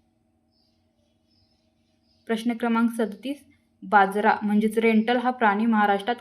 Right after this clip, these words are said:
कोणत्या जिल्ह्यात आढळतो? आणि याचं उत्तर आहे भंडारा या जिल्ह्यामध्ये बाजरा म्हणजेच रेंटल हा प्राणी आढळतो. प्रश्न क्रमांक अडतीस, रंधा धबधबा कोणत्या जिल्ह्यात आहे?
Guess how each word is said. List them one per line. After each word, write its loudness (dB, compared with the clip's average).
कोणत्या -2
जिल्ह्यात -2
आढळतो? -8
आणि -2
याचं -4
उत्तर -4
आहे 0
भंडारा 4
या 2
जिल्ह्यामध्ये -4
बाजरा -2
म्हणजेच -2
रेंटल -4
हा -2
प्राणी -4
आढळतो. -4
प्रश्न 0
क्रमांक -2
अडतीस, -2
रंधा 0
धबधबा -2
कोणत्या -2
जिल्ह्यात -4
आहे? -10